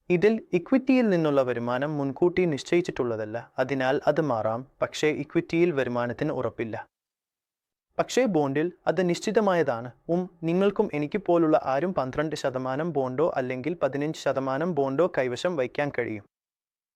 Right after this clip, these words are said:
അത് ആ വ്യക്തിക്ക് എത്രത്തോളം റേറ്റിംഗ് വിഭാഗത്തിലും ക്രെഡിറ്റിലും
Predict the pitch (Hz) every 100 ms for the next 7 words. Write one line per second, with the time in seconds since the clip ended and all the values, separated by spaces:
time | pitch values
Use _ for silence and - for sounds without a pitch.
0 | _ _ _ _ _ - 151 202 - 214
1 | 202 151 165 156 139 - 170 170 165 170
2 | 156 139 139 208 175 143 135 131 135 135
3 | 160 - 170 175 165 170